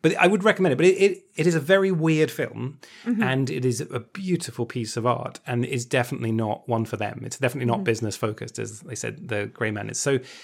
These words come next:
Speaker 1: that maybe that's, you know, they're just speaking their mind, um,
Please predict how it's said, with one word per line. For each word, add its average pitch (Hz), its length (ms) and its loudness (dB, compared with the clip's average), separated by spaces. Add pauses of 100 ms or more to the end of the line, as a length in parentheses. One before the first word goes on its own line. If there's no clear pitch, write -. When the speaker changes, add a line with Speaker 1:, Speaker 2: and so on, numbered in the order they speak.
(540)
Speaker 1:
that 175 220 -2
maybe 175 220 4
that's, - 360 0
you 175 80 4
know, 139 160 6
they're 160 140 4
just 175 160 2
speaking 170 320 2
their 127 100 2
mind, 120 460 2 (100)
um, 110 520 -2